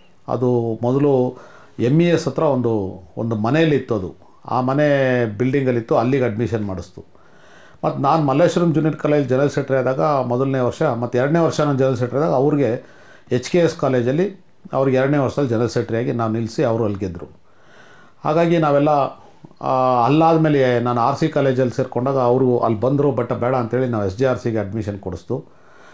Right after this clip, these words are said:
ಅಲ್ಲಿ ಅವರು ಮೊದಲನೇ ವರ್ಷ ಏನೂ ಆಗಲಿಲ್ಲ, ಎರಡನೇ ವರ್ಷ ಡಿ ಕೆ ಶಿವಕುಮಾರ್ ಅವರು ಫೈನ್ ಆರ್ಟ್ಸ್ ಸೆಕ್ರೆಟರಿ ಆದರು.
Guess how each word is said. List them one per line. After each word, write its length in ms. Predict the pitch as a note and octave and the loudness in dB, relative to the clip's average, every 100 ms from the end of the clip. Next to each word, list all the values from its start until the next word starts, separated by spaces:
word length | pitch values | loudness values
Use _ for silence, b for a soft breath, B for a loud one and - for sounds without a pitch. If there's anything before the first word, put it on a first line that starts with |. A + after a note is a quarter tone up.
| B B - | B B -2
ಅಲ್ಲಿ 260 | D3 D#3 | 2 2
ಅವರು 320 | D3 C#3 B2+ | 2 2 2
ಮೊದಲನೇ 380 | A2+ A#2 C#3+ D3+ | 0 0 0 2
ವರ್ಷ 260 | C#3+ - C3+ A#2 F#2 - - | 2 0 -2 -2 -4 -10 -12
ಏನೂ 220 | B2 C3 A#2 | -6 -2 0
ಆಗಲಿಲ್ಲ, 380 | A#2+ A2+ G2+ | 0 0 -2
ಎರಡನೇ 340 | F#2 A2+ C3 C#3 | -2 -2 0 0
ವರ್ಷ 240 | B2+ - C3+ F2 - - - - b b b b - - B2+ | -2 -2 -4 -4 -10 -20 -20 -20 b b b b -16 -8 -2
ಡಿ 100 | C#3 | 0
ಕೆ 140 | C#3 | 0
ಶಿವಕುಮಾರ್ 400 | A#2+ C3 - A#2+ | -2 -4 -2 -2
ಅವರು 560 | A2+ B2 A#2+ A2 G#2 G2+ - | 0 0 0 0 -2 -4 -2
ಫೈನ್ 180 | C#3 | 0
ಆರ್ಟ್ಸ್ 180 | D3 - | 0 -2
ಸೆಕ್ರೆಟರಿ 380 | A#2+ A2 G2+ G#2 | -4 -2 -4 -4
ಆದರು. 380 | E2+ D#2 - | -6 -10 -20